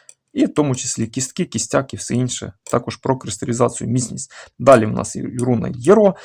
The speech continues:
руна вражу-, врожаю, розкручування, руна часу, все крутиться, обертається. Кано одне у-, інше штурхає, все, що посіяли, то на полі, е, зжали. Тобто розкрутка, динаміка, час, врожай.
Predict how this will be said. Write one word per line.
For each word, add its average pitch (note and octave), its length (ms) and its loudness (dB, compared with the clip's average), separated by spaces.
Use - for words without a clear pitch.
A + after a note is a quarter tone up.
руна A#2+ 280 4
вражу-, D#3 720 2
врожаю, C#3+ 480 2
розкручування, C3 680 -2
руна A#2+ 200 0
часу, F3 360 6
все - 200 -8
крутиться, B2 420 -6
обертається. D3+ 680 4
Кано C#3 340 4
одне B2 260 4
у-, - 220 0
інше B2+ 300 -4
штурхає, D#3+ 480 0
все, C3 200 -2
що - 180 -6
посіяли, D3+ 640 0
то D#3 220 0
на B2+ 160 0
полі, B2 400 2
е, B2+ 140 -12
зжали. A#2 840 4
Тобто - 300 -8
розкрутка, F#3+ 600 0
динаміка, C3+ 800 2
час, C3 360 4
врожай. B2+ 360 2